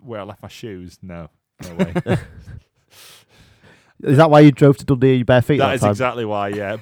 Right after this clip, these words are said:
Speaker 1: Just because I didn't have the shoes. But I did find some Toblerone, so
Speaker 2: Where did you drive?
Speaker 1: Dundee.
Speaker 2: <laughs> He said Dundee.
Speaker 1: Dundee.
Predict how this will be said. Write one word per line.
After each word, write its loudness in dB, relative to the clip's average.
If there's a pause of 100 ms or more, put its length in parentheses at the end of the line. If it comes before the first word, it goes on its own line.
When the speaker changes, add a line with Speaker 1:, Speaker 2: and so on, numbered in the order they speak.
(120)
Speaker 1:
Just -2
because -4
I -2
didn't -8
have -8
the -14
shoes. -10 (220)
But -6
I 0
did -10
find -6
some -18
Toblerone, -10
so -12
Speaker 2:
Where 4
did 2
you 0
drive? -4 (880)
Speaker 1:
Dundee. -12 (160)
Speaker 2:
<laughs> -12 (480)
He -16
said -12
Dundee. -8 (160)
Speaker 1:
Dundee. -16